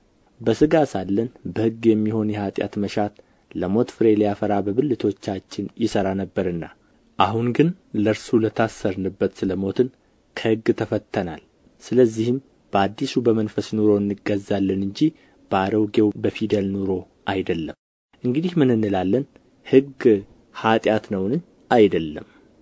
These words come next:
ነገር ግን በሕግ ባይሆን ኃጢአትን ባላወቅሁም ነበር። ሕግ «አትመኝ» ባላለ ምኞትን ባላወቅሁም ነበር። ኃጢአት ግን ምክንያት አግኝቶ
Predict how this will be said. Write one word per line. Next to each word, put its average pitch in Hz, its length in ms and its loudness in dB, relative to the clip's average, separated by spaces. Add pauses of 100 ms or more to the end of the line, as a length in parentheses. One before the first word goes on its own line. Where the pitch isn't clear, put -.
(200)
ነገር 110 260 2
ግን 110 280 4
በሕግ 110 340 -2
ባይሆን 113 380 4 (300)
ኃጢአትን 104 680 0
ባላወቅሁም 95 840 0
ነበር። 90 360 -6 (580)
ሕግ 139 200 2 (280)
«አትመኝ» 101 720 -2 (180)
ባላለ 110 420 2 (380)
ምኞትን 120 680 0
ባላወቅሁም 101 840 0
ነበር። 104 340 -6 (400)
ኃጢአት - 580 -2
ግን 107 160 2 (240)
ምክንያት 110 460 -2
አግኝቶ 104 360 -2